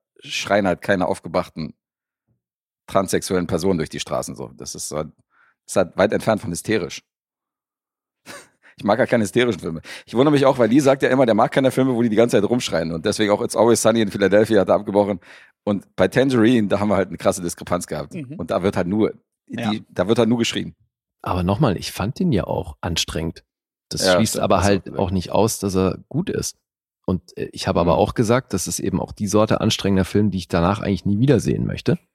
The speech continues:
Speaker 1: Das hast du auch gesagt, das ist richtig.
Speaker 3: Und deswegen, nee, ich,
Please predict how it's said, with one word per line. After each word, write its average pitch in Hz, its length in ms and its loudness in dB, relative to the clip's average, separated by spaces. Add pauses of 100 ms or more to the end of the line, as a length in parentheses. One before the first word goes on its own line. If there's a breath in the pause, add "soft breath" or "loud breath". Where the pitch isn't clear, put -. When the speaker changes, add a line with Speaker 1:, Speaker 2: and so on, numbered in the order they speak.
(180)
Speaker 1:
Das 92 160 2
hast 143 140 2
du - 20 6
auch 123 100 2
gesagt, 73 280 -6
das 82 100 -12
ist 78 60 -8
richtig. - 320 -16 (1300)
Speaker 3:
Und 82 140 -4
deswegen, 80 320 4
nee, 95 140 6
ich, - 200 -6